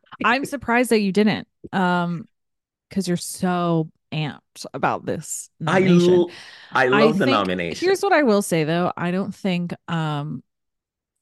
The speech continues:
Speaker 1: I wouldn't say nobody thought that she was gonna get nominated, because clearly you did.
Speaker 2: Yes.
Speaker 1: But also, I think, like,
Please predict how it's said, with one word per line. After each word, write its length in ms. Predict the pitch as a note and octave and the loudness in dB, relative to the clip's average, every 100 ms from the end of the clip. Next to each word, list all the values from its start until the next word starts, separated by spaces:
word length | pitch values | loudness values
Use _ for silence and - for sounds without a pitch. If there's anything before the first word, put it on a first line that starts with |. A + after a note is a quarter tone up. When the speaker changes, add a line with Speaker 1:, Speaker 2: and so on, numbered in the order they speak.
| _ G#3+ | _ 0
Speaker 1:
I 100 | A#3+ | 2
wouldn't 180 | F#4+ | 2
say 140 | F#4 D#4+ | 2 2
nobody 440 | A3+ G3+ G3+ G3 | 2 2 4 2
thought 440 | - - E3 C3+ C#3 | -2 -8 -4 -4 -4
that 120 | F3 | -4
she 120 | - | -4
was 160 | F3 E3 | -4 -4
gonna 200 | D#3+ D#3 | -6 -4
get 200 | C3+ - | -6 -4
nominated, 460 | D3 C#3+ A#2+ A#2 | -4 -4 -6 -6
because 180 | C#3+ D#3+ | -8 -10
clearly 380 | - G#3+ G3+ D#3+ | 0 2 4 2
you 200 | C3+ D#3 | -2 -4
did. 320 | - B1 - - - - - - | -4 -12 -14 -18 -20 -20 -16 -2
Speaker 2:
Yes. 120 | C#3+ | 4
Speaker 1:
But 140 | B3 G#3+ | 4 4
also, 320 | C4+ D4 - | 2 2 2
I 140 | B3 | 2
think, 200 | C4+ E4+ | 0 -4
like, 400 | A3+ G3 F3 - | -2 0 -2 -4